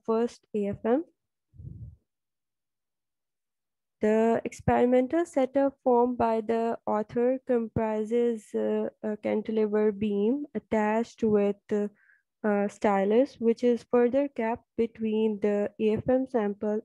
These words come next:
and tunneling tip. It is further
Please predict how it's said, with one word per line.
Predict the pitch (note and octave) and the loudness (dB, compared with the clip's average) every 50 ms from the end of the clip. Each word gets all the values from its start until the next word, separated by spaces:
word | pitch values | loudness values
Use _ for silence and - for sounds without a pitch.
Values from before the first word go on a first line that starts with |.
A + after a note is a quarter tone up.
| - | -8
and | - G#3+ G3+ G3+ G3 G3+ G#3 G3+ - | -6 -4 -4 -2 -2 -4 -6 -6 -6
tunneling | A3 G#3 G3+ G3 G3 G#3 G3+ G#3 G3+ G3+ | -4 -4 -2 -2 -2 0 0 -2 -2 -2
tip. | - G#3+ A3+ B3+ - _ _ _ _ _ _ _ _ _ _ _ _ _ _ _ _ _ _ _ - | -2 -2 -2 -4 -6 _ _ _ _ _ _ _ _ _ _ _ _ _ _ _ _ _ _ _ -4
It | B3 A#3+ | 0 2
is | C#4 D4+ D4+ - - | 2 2 2 0 2
further | - C4 B3+ C4 A#3+ C4+ C#4+ C#4+ D4 D4 | 4 6 6 6 8 8 8 8 8 6